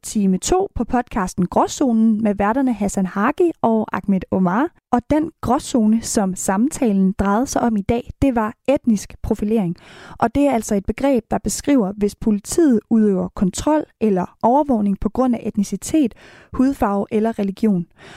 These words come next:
Og udgangspunktet for samtalen, det var en situation fra årets folkemøde på Bornholm,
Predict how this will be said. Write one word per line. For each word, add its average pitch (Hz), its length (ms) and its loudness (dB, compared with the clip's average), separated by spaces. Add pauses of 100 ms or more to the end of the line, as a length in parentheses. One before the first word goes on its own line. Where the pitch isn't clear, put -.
(160)
Og - 160 0
udgangspunktet 254 800 2
for 208 80 -2
samtalen, 214 800 2
det 302 160 2
var 247 160 0
en 196 140 0
situation 196 720 0
fra - 200 -6
årets 220 380 0
folkemøde 262 600 2
på 214 80 -2
Bornholm, 202 580 0